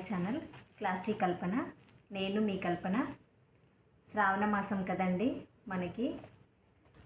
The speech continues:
శ్రావణ మాసంలో మనం నా శుక్రవారాలు అయితే చాలా ప్రత్యేకంగా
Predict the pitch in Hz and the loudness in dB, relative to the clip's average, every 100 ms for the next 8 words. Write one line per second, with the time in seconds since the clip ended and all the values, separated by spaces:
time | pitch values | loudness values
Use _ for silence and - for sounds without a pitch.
0 | - - - - 220 202 196 208 208 196 | -20 -20 -20 -8 0 2 2 4 4 2
1 | 208 190 208 302 359 214 196 240 294 - | 2 2 2 0 -2 -4 2 4 4 0
2 | - - - 190 190 - - - - 202 | -8 -10 -6 0 0 0 -6 -10 2 6
3 | 196 190 185 185 185 254 - 202 196 254 | 6 6 6 2 2 0 4 4 4 2
4 | 330 - 196 208 202 202 202 | 0 -2 -2 0 -2 0 0